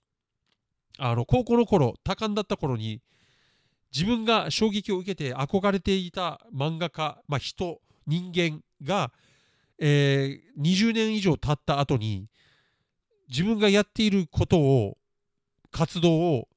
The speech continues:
見てくれてることを知ることと、まあ、実際にね、コメントを残してくれることのこの衝撃、説明できないですね。なんか変な感覚です。嘘、嘘と思ってしまいますね。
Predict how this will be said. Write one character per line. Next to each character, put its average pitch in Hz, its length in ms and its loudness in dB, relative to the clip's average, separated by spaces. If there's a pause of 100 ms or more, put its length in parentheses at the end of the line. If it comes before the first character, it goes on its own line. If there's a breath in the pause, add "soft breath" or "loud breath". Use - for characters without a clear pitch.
(240)
見 160 220 -8
て 247 120 -4
く - 140 -4
れ 127 100 -4
て 110 220 -12 (280)
る 139 160 -6
こ 160 160 -2
と 196 120 0
を 131 60 0
知 - 200 -4
る 180 80 -4
こ 175 140 -6
と 110 160 -6 (140)
と、 139 240 2 (720 soft breath)
ま 139 60 2
あ、 - 20 2
実 156 200 2
際 214 100 4
に 196 160 2 (360)
ね、 190 140 2
コ 175 120 0
メ 190 120 6
ン 175 40 -4
ト 170 220 2
を 165 60 2
残 170 240 2
し - 80 -2
て 185 100 -2
く 185 140 0
れ 180 100 4
る 156 100 2
こ - 160 0
と 165 120 0
の 104 240 -2
こ 135 140 -2
の 127 120 0
衝 143 240 0
撃、 135 380 -6 (1120 soft breath)
説 165 320 -4
明 147 80 -2
で 120 100 -2
き 127 60 2
な 123 60 4
い - 20 2
で 104 60 0
す 110 120 -8
ね。 104 260 0
な 131 100 2
ん 143 40 2
か 131 100 -2
変 165 180 2
な 143 80 4
感 123 160 -2
覚 104 180 -6
で 92 100 -6
す。 - 160 -14
嘘、 196 220 4
嘘 196 380 0 (320)
と 143 80 2
思 117 80 4
っ - 40 0
て - 120 -8
し - 80 -8
ま 104 60 -2
い 95 40 -4
ま 95 60 -6
す - 120 -8
ね。 107 160 -4